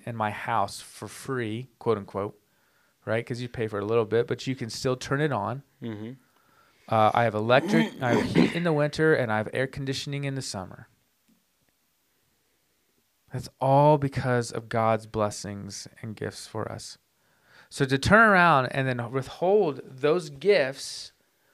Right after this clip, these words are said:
Speaker 1: from the body of Christ, to hold those blessings, to hold that generosity from the body of Christ and from the kingdom of God, is to say, "Look what I've done."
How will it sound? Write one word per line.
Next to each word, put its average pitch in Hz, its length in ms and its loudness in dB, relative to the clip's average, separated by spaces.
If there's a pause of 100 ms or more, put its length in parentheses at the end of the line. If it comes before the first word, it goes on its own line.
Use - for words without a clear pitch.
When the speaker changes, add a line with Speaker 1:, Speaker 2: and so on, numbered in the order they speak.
(220)
Speaker 1:
from 143 200 -6
the 135 80 -2
body 143 340 2
of 175 100 -4
Christ, 151 400 4
to 139 80 0
hold 151 220 -4
those 127 180 -2
blessings, 180 720 -2
to 123 100 -2
hold 143 320 -4
that 123 160 -6
generosity 131 880 0
from 139 200 -2
the 120 80 -2
body 131 280 4
of 139 60 0
Christ 127 420 0
and 120 180 -8
from 117 440 -6 (220)
the 127 80 -10
kingdom 151 400 -4
of 139 180 0
God, 117 560 0 (340)
is 127 180 -8
to 131 120 -10
say, 113 600 0 (720)
"Look 131 440 4
what 113 340 -4
I've 123 640 4
done." - 420 -8